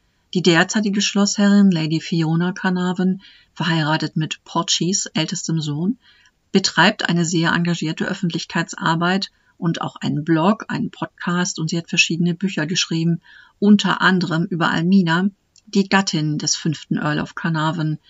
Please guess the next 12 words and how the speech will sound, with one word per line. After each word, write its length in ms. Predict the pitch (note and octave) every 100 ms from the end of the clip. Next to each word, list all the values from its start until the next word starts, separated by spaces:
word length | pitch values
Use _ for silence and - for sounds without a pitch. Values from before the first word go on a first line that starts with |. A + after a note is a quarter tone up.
| _ -
der 220 | E3+ D#3+
so 100 | E3
lange 320 | D3+ D#3+ -
im 120 | D3+
Tal 260 | - D#3 D#3+
der 120 | D3+
Könige 420 | - E3 E3 D#3
nach 180 | D3 D#3+
interessanten 580 | - - E3 - D#3 E3
Grabungsstellen 800 | F3 F3+ D#3+ D3+ - D#3 D#3 D#3+
gesucht 420 | D#3 D#3 - -
hat. 240 | D3+ -